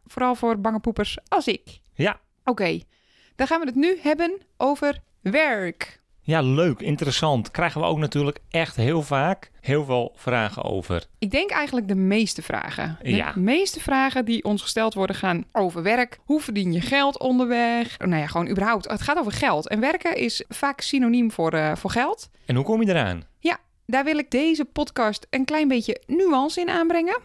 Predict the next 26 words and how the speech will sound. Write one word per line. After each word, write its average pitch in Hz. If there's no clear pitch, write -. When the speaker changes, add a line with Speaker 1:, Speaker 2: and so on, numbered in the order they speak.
Speaker 1:
Want 240
je 247
kunt 247
ook 240
werken 233
zonder 262
geld 294
te 277
verdienen. 262
En 254
dat 233
is 208
net 233
zulk 220
waardevol 196
werk. 202
Maar 269
ja, 170
we 220
kennen 247
niet 254
van 247
de 254
lucht 320
leven 262
niet. 220